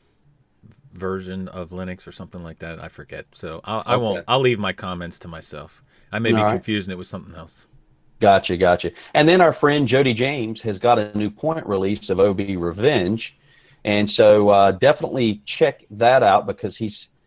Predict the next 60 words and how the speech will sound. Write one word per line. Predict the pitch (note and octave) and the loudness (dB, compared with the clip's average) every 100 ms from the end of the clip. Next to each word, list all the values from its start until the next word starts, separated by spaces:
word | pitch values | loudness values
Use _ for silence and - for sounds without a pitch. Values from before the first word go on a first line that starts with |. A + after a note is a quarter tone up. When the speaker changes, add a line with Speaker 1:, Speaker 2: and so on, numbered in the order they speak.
| _ _ _ | _ _ _
Speaker 2:
I | C#3 | -2
tell | - D#3+ | 4 6
you, | |
that | C3 E3+ B2 | 6 4 4
guy, | G#2 G2 A2 A#2 _ _ | 6 6 4 0 _ _
<laughs> | _ _ | _ _
he, | - A3 G#3+ _ _ | -2 -2 -2 _ _
he | A3 | -6
must | A#3+ D#3+ - | 0 0 0
work | A#2+ C3+ C#3 | -2 -2 0
all | C3 A#2+ | 0 0
the | G#2+ | -2
time | - A2 F2+ E2+ | -4 -4 -4 -6
because | F2+ - G2 F#2+ - _ _ _ _ | -10 -2 -2 -2 -12 _ _ _ _
he's | E3 G#2+ | -6 0
really | A2+ B2 D3+ E3 | 2 4 2 0
added | G2 G2+ A#2 | 2 2 0
a | A#2 | -2
lot | G#2 G2 - | 2 2 0
to | - | -8
this | G2 | -12
point | - C3 C3 - | -8 -6 -6 -4
release. | G2 F#2 G2+ G#2 | -4 -4 -6 -6
And | G2 | -4
I | G2 | -4
think | G2 - D#3 - _ | -4 -4 -6 -6 _
that, | A2+ G#2+ - | 2 2 2
uh, | G2+ F#2+ | 2 2
Sudo | - C#3 B2+ | -2 -2 -2
Reboot | A#2 C#3 G#2+ A2 - | 0 0 0 -2 -2
has | G#2 G2+ G2+ | -4 -2 2
already | A2 A2+ G#2+ | 2 2 0
posted | G2+ A2 - F#2+ | 0 -2 0 -4
a | F#2 | -2
video, | A2+ C3 G2+ E2+ F2 - - _ _ _ _ | 0 2 2 0 -2 -8 -20 _ _ _ _
uh, | G2 F#2 F#2 F2 | -4 0 0 0
and | A2 G2 | -2 0
gone | G#2 G#2 G2 | 2 2 -2
through | - G2+ G2+ G2 | -4 -2 -2 -4
kind | - G2+ | 0 0
of | G2 | 0
the | F#2 | -2
point | - A2 G#2 | -4 -4 -4
release | G2+ G2+ - | -4 -4 0
updates | G#2 - F#2+ G2 - | 0 2 0 0 -4
and | F2 | -8
additions | E2+ G2 F#2 F#2+ F#2 | -4 -2 -2 -4 -6
and | F2 | -6
things | F#2+ F#2 F#2 | -6 -4 0
like | E2+ - | -2 0
that | F2+ - | -2 -2
to | - | -4
O | F#2 | -6
B | E2 E2+ | -4 -4
Revenge. | E2 E2+ E2+ E2 - | -4 -2 -2 -4 -6
So | E2+ | 0
definitely | F2 - D2 E2+ | 0 0 -2 0
check | - - | 0 0
that | F2+ D#2+ | 0 0
out. | D2 D2 | -2 -4